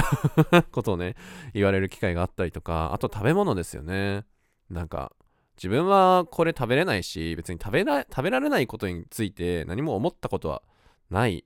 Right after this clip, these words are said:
のに、「君それ食べられないの？」って、「へえ、人生の半分以上損してるね」みたいなことを言う人がいるじゃないですか。なんで、そいつに、その人、あの、自分のね、人生の価値を決められなきゃいけないのかと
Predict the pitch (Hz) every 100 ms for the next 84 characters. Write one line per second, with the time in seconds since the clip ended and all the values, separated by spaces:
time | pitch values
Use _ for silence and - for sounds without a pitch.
0 | _ _ - 67 135 123 65 - - _
1 | _ _ _ _ _ _ 117 120 101 92
2 | 104 151 135 82 73 - _ - 92 98
3 | 101 - 117 120 85 92 87 92 107 113
4 | 104 87 90 92 76 73 65 - 57 -
5 | _ - 73 85 - 139 78 123 80 -
6 | - - _ - 95 165 175 160 427 -
7 | - - 156 156 151 147 - _ _ -
8 | 147 - _ - 90 92 90 98 117 123
9 | 143 156 104 - 80 - - - 80 82
10 | 98 127 - - 85 95 -